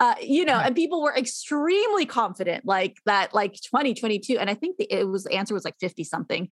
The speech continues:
Speaker 1: But the way that people were arguing over this, and I was like, "Okay, you know what? That was a very easy thing for me to laugh at at home and be like, 'These people coulda chose, coulda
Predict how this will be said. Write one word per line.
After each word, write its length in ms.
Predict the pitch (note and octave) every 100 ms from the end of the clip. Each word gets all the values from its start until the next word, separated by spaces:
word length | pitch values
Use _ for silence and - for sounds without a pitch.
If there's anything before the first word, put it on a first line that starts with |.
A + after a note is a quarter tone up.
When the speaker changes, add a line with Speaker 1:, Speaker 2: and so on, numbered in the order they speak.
| _
Speaker 1:
But 260 | B3 D4 B3 -
the 200 | A#3 C#4+
way 220 | C#4 E4+
that 140 | A4 C#4+
people 260 | F4 F#4
were 180 | C#4+ -
arguing 400 | G3 G3+ C4 C4
over 220 | C4+ C4
this, 320 | C4+ C#4+ D#4+ -
and 140 | G#3+
I 80 | G#3
was 140 | G#3 A3
like, 180 | G#3+ -
"Okay, 280 | B3 A3+ D#3+
you 160 | G#3
know 140 | C4+ B3
what? 280 | A3 G#3+ - _ _ _
That 160 | B3 B3
was 120 | D4
a 40 |
very 440 | A#3+ A3 A3 A3 -
easy 340 | A3 G3 G#3 G3
thing 240 | G#3 G3+
for 100 | G#3
me 120 | F#3+ G3
to 80 |
laugh 320 | E3+ E3+ E3 F#3+
at 140 | F#3+
at 120 | -
home 160 | F#3 F3+
and 100 | F3
be 100 | F#3
like, 180 | F3+ E3+
'These 160 | B4+
people 240 | - F#4+ F4+
coulda 200 | E4 C#4
chose, 380 | E4 C#4+ C#4+ C4+ - - -
coulda 200 | C#4+